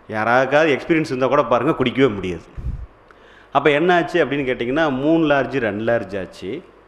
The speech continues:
ரெண்டு large ஒரு large ஆச்சு. நான் சொல்றேன், ஒரு லார்ஜில் வந்தாலும் உடனே குறைச்சிடாதீங்க, கொஞ்ச நாளைக்கு இருக்கட்டும். Step அதுவே என்னைக்கு வேணாம்னு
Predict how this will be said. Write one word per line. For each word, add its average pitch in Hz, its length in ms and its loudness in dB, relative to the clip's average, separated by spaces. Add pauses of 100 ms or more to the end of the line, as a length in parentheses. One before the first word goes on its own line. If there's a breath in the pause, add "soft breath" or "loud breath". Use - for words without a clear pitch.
(260)
ரெண்டு 113 240 -4
large 127 400 0
ஒரு 107 140 -6
large 107 340 -4
ஆச்சு. 98 440 -12 (640 soft breath)
நான் 127 140 0
சொல்றேன், 127 240 -2
ஒரு 131 180 0
லார்ஜில் 139 260 0
வந்தாலும் 127 340 0
உடனே 120 220 0
குறைச்சிடாதீங்க, 110 600 -4
கொஞ்ச 170 160 2
நாளைக்கு 180 260 2
இருக்கட்டும். 160 340 -6 (640 loud breath)
Step 147 280 2
அதுவே 151 480 4
என்னைக்கு 143 280 0
வேணாம்னு 135 340 0